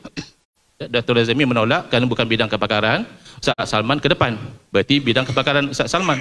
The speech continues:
Bagaimana bidang kepakaran Ustaz Salman, tetapi pada, uh, wawancara di Qatar, Ustaz Salman ada menyebutkan bahawa beliau tidak tahu. Kes itu berwacana dengan Doktor Mazhar, uh, sebelum daripada,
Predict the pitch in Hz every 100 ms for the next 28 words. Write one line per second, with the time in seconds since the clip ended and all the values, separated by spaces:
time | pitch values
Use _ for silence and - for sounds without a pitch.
0 | 139 - - _ - 139 143 165 214 165
1 | 202 - - - - 135 143 135 147 139
2 | 139 131 123 143 147 131 160 - - -
3 | 143 135 127 185 196 151 135 139 131 139
4 | 131 131 123 123 131 135 131 139 143 127
5 | 123 143 - 151 160 254 - - - -
6 | 98 - 131 139 165 139 131 123 - 123
7 | 123 123 160 151 131 175 135 139 175 147
8 | 170 180 190 180 165 151 127 120 120 131
9 | 127 123 139 131 151 139 127 110 151 156
10 | 127 127 120 113 113 117 127 123 123 127
11 | 120 185 - - - _ _ _ - 117
12 | - 131 156 160 135 123 127 123 123 120